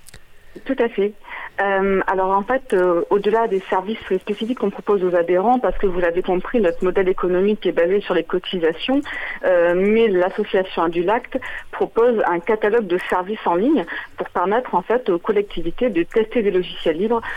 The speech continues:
euh, de s'acclimater, de, de voir un petit peu ce, ce qui est proposé en termes de dématérialisation, et notamment, euh, le, le plus célèbre de ces services, et c'est dont on parlait tout à l'heure, c'est le logiciel SLOW. Donc voilà, donc au-delà de ces services, on porte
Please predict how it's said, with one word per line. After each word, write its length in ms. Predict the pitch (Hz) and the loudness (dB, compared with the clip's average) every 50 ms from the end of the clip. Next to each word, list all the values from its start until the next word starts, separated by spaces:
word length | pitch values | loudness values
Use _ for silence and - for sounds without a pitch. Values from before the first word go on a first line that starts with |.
| - - | -8 -2
euh, 260 | - 170 165 160 160 160 | 0 2 2 4 2 2
de 140 | 156 165 170 - | 2 0 -2 0
s'acclimater, 760 | - 226 220 - - - 240 214 196 190 - - 285 339 392 381 | -2 -4 -4 -2 -2 0 2 2 2 0 0 0 0 0 0 0
de, 220 | - 165 165 165 | 0 0 0 0
de 120 | 170 156 165 | 0 -2 -4
voir 260 | 165 - 208 220 208 | -2 0 0 0 2
un 60 | 196 185 | 0 -2
petit 180 | - - 180 | -2 -4 -6
peu 200 | - - 214 240 226 - - | -2 0 0 0 0 0 0
ce, 200 | 190 175 165 170 165 | 0 0 0 0 -4
ce 60 | - | -6
qui 180 | 190 - - - | -10 -4 -2 -2
est 40 | - | -2
proposé 600 | - - 226 - - 196 185 185 175 208 247 277 - - - - - - | -2 -4 -6 -4 -2 -2 0 2 2 2 2 2 0 -2 -4 -6 -4 -4
en 120 | 165 170 | -4 -2
termes 200 | - - 220 233 | 0 0 0 0
de 80 | 196 185 | 0 0
dématérialisation, 960 | 185 185 190 196 190 - 196 185 180 175 180 160 160 160 - - - 262 311 359 - - - - - - - | 0 2 0 0 0 0 0 2 2 0 2 0 0 0 0 -2 -2 0 0 -2 -2 -6 -12 -12 -10 -2 0
et 140 | 196 214 | 2 4
notamment, 640 | 208 208 196 196 196 170 175 196 233 262 285 277 233 | 4 4 2 2 0 0 2 2 2 4 4 4 4
euh, 140 | 190 175 175 | 2 2 2
le, 380 | 170 165 170 165 156 151 147 156 | 2 2 0 0 0 -2 -2 -4
le 160 | 170 165 165 | -4 -4 -4
plus 160 | - - 214 214 - | -4 -6 -8 -6 -4
célèbre 220 | - 214 233 226 | -2 0 0 0
de 80 | 185 185 | -2 -4
ces 120 | - 185 - | -8 -6 -4
services, 340 | - 165 165 170 220 247 - - | -2 -2 -2 -2 -4 -6 -6 -10
et 40 | - - | -8 -6
c'est 100 | 175 165 | -4 -4
dont 140 | 160 165 170 - | -4 -4 -4 -4
on 100 | 170 165 | -4 -4
parlait 360 | - - 175 170 180 190 196 | -2 -2 -2 0 0 -2 -2
tout 140 | - - - | -4 -4 -2
à 100 | 156 160 | 0 2
l'heure, 180 | 175 208 247 247 - | 2 2 0 0 -2
c'est 160 | - 214 233 233 | 0 2 2 2
le 140 | 269 170 | 2 0
logiciel 520 | 170 165 170 160 143 - - - 226 214 214 - - - | 0 0 -2 -4 -6 -4 -2 0 0 0 -2 -6 -10 -6
SLOW. 180 | - 170 165 - - - - - - - _ _ _ _ - | -4 -2 -4 -4 -6 -14 -20 -20 -20 -20 _ _ _ _ -2
Donc 160 | 175 175 180 | 0 0 2
voilà, 220 | 170 180 156 143 139 | 2 2 0 0 0
donc 160 | 147 151 151 - - - - | -2 -4 -6 -8 -14 -4 0
au-delà 380 | - 220 208 214 240 233 247 233 | 0 2 2 2 2 4 2 2
de 120 | 180 196 - | 0 -2 -2
ces 100 | - 208 - | -2 -2 -2
services, 580 | - 190 170 175 175 208 254 285 - - - - 190 180 - - - - - - | -2 -2 -2 -2 -2 -2 -2 -4 -4 -4 -2 -2 -2 -2 -4 -8 -12 -10 -4 -2
on 100 | 190 185 | -2 -2
porte 380 | - - 220 220 - - - | 0 0 -2 -2 -2 -2 -2